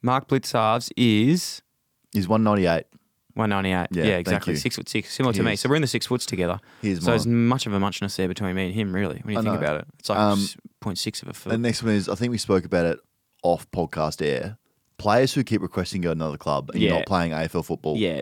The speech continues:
Speaker 1: you're
Speaker 2: Stop.
Speaker 1: not, you're not getting
Speaker 2: Stop.
Speaker 1: re-, yeah,
Speaker 2: Stop
Speaker 1: come on,
Speaker 2: doing
Speaker 1: boys.
Speaker 2: it.
Speaker 1: Come on.
Speaker 2: You don't, you don't need to request another club. You've been at two or three.
Speaker 1: Yeah. Cop
Speaker 2: Just
Speaker 1: the
Speaker 2: stay where you
Speaker 1: delisting.
Speaker 2: are.
Speaker 1: No,
Speaker 2: Just,
Speaker 1: this, this
Speaker 2: yes.
Speaker 1: is what you've done, by the way. You've ruined this for everyone. You've,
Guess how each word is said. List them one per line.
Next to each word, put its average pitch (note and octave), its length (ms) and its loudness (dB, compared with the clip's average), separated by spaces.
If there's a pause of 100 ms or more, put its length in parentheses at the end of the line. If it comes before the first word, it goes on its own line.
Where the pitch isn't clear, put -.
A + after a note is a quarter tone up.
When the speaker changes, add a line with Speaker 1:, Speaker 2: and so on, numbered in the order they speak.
Speaker 1:
you're A2 140 -2
Speaker 2:
Stop. F#2 180 4
Speaker 1:
not, - 140 -18
you're G#2+ 100 -4
not A#2 140 -2
getting B2 180 4
Speaker 2:
Stop. F2 140 0 (240)
Speaker 1:
re-, E2+ 60 -6
yeah, C#2+ 40 -4
Speaker 2:
Stop A2 220 2
Speaker 1:
come A#2 100 4
on, E2 100 4
Speaker 2:
doing D2+ 120 -2
Speaker 1:
boys. - 80 -10
Speaker 2:
it. - 260 -20
Speaker 1:
Come F2 140 -4
on. - 40 -4
Speaker 2:
You G#2+ 100 4
don't, G#2+ 360 4 (260)
you G#2 140 -8
don't A#2+ 240 2
need A2 80 4
to G#2 60 6
request G2 440 2
another F2+ 300 0
club. D2 260 0
You've D#2 100 -2
been G#2+ 140 4
at G#2+ 100 2
two G#2 140 0
or F2+ 100 4
three. F2+ 420 2 (120)
Speaker 1:
Yeah. - 100 -6 (220)
Cop - 140 2
Speaker 2:
Just - 100 2
Speaker 1:
the C4+ 60 6
Speaker 2:
stay B2 160 8
where A2+ 100 8
you G2 120 6
Speaker 1:
delisting. D#2+ 120 6
Speaker 2:
are. D2 180 2
Speaker 1:
No, D3+ 120 4
Speaker 2:
Just, D#3+ 80 4
Speaker 1:
this, F3 320 4
this C#3+ 240 6
Speaker 2:
yes. G#3+ 160 4
Speaker 1:
is E3+ 40 0
what D#3+ 120 4
you've C#3 320 4
done, A2 200 2
by F#2 140 4
the F#2 80 2
way. F2+ 140 -2
You've A#2+ 400 4
ruined A#2 280 4
this A2 120 -2
for - 100 -2
everyone. G2+ 320 2
You've, G#2 240 -4